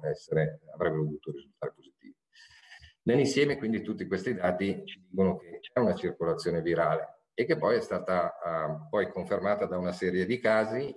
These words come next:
in tutto il mondo. Ehm, in uno di questi, peraltro, riportato da colleghi svizzeri, è stata trovata anche la positività sul pelo, che invece noi non abbiamo evidenziato, quindi a, a maggiore, a maggior ragione, ehm,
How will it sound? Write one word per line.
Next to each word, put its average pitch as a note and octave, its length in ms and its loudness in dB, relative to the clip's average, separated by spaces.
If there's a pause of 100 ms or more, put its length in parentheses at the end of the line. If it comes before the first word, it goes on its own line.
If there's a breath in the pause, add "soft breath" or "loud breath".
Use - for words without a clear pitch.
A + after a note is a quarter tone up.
in E2 140 -8
tutto F2 640 -4 (480 loud breath)
il F2+ 80 -2
mondo. F#2 680 2 (320 loud breath)
Ehm, F2+ 640 0
in A2+ 140 4
uno B2+ 140 4
di A2 140 4
questi, A2 560 0
peraltro, F2 680 2
riportato F2 500 -8
da F2 160 -10
colleghi F2+ 400 -2
svizzeri, F2 680 -4
è F#2 100 -4
stata - 280 -6
trovata F#2 360 4
anche E2+ 160 -6
la E2+ 80 0
positività E2+ 640 -8
sul D#2 260 -12
pelo, E2 260 2
che - 80 -8
invece D#2+ 320 -8
noi E2+ 180 -2
non D#2 180 -2
abbiamo D#2+ 280 0
evidenziato, - 600 -4
quindi D#2+ 440 -4
a, E2+ 60 -4
a D#2 320 -6
maggiore, E2+ 560 -2
a E2 120 -2
maggior F2+ 300 0
ragione, F2 540 0 (500 soft breath)
ehm, D#2 460 0